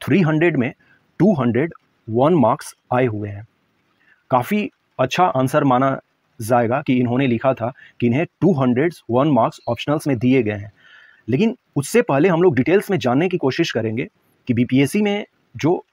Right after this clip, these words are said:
अ, मेंस के दिन एग्जामिनेशन देने कैंडिडेट जाते हैं, उनको बहुत सारे क्वेश्चंस होते हैं कि आंसर कैसे लिखना है और आंसर बुक जो है हमारा वो कैसा दिखता है। तो ये आंसर बुक का पहला पेज है,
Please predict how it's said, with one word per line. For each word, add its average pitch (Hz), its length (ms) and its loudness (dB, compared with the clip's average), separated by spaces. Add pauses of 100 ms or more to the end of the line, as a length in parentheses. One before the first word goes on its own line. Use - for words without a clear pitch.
(440)
अ, 127 280 2
मेंस 139 360 0
के 170 120 2
दिन 165 260 2
एग्जामिनेशन 127 540 -2
देने 135 180 -2
कैंडिडेट 135 400 -2
जाते 123 260 -4
हैं, 156 60 -4
उनको 165 140 -4
बहुत 139 240 0
सारे 156 160 0
क्वेश्चंस 139 400 -4
होते 107 160 -4
हैं 123 140 -6 (380)
कि 127 80 2
आंसर 135 320 0
कैसे 131 320 2
लिखना 110 280 -2
है 101 160 -12 (500)
और 165 240 0 (340)
आंसर 139 320 0
बुक 190 300 0
जो 127 140 0
है 113 160 -4 (140)
हमारा 123 260 0
वो 190 100 2
कैसा 135 300 0
दिखता 113 300 -2
है। 107 100 -10 (280)
तो 110 60 -4
ये 170 140 2
आंसर 135 440 -2
बुक 151 220 0
का 175 100 0
पहला 139 340 2
पेज 107 260 -4
है, 104 80 -12